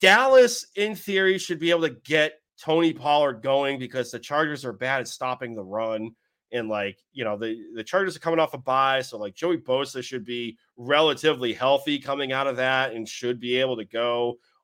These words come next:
Austin Eckler's gonna be back for the Chargers. But it comes down to, like, the coaching. It's like, you,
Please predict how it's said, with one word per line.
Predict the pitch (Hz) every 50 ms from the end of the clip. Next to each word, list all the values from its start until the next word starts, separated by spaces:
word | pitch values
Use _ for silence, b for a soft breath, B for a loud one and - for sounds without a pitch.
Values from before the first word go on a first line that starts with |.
| _ -
Austin | 135 165 180 170 - - 156 131
Eckler's | 123 143 143 - 156 143 139
gonna | - 143 135
be | 131 127
back | 110 - 127 127 127 120 -
for | - 123
the | 113
Chargers. | 107 - - 120 113 123 120 123 123 123 123 123 120 123 120 - _ _ _ _ _ _ _ _ _ _ _ _ _ _ _ _ _ _ _ -
But | 196
it | 196 190 185
comes | - 269 277 247
down | 302 302 294
to, | 277
like, | 247 208 - -
the | 180
coaching. | - - - 185 170 156 - - 117 113 110
It's | 123 127 127 -
like, | 160 151 151 -
you, | 175